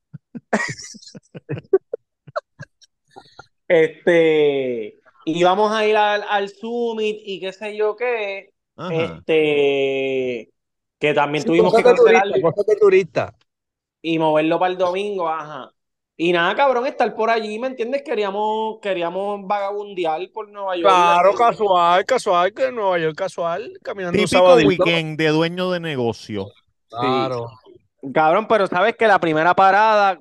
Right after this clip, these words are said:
Speaker 2: mientras estábamos caminando, porque llegamos al hotel, hicimos check-in, nos quedamos en, en, ¿verdad? En uno, ¿me entiendes?
Speaker 1: Ajá.
Speaker 2: Este, y había un Taco Number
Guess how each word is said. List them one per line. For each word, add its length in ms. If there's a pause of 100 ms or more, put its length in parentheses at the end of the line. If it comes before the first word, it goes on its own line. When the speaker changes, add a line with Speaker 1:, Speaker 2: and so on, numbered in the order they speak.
Speaker 2:
mientras 440
estábamos 400
caminando, 460
porque 200
llegamos 420
al 100
hotel, 220
hicimos 280
check-in, 280
nos 100
quedamos 460
en, 220
en, 340
¿verdad? 460
En 80
uno, 300
¿me 100
entiendes? 500 (340)
Speaker 1:
Ajá. 300
Speaker 2:
Este, 1300 (720)
y 180
había 280
un 120
Taco 240
Number 340